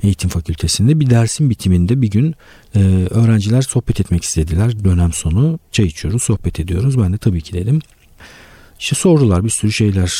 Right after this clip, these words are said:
soruldu, konuşuldu ama en önemli sordukları soru şu olmuştu.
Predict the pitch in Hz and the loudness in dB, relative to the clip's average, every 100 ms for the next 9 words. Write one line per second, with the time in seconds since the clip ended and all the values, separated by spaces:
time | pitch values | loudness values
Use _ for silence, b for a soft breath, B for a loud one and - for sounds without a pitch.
0 | - 123 - 95 82 80 - 92 90 87 | -8 -10 -4 -2 -2 -4 -2 -2 -2 -2
1 | 92 139 170 - 135 131 156 113 101 95 | -2 0 0 2 2 4 4 4 2 0
2 | - 95 90 95 92 120 135 - 117 87 | 0 -2 -2 -4 -2 -2 -2 0 0 0
3 | 85 - - 143 156 | -2 -6 -4 0 0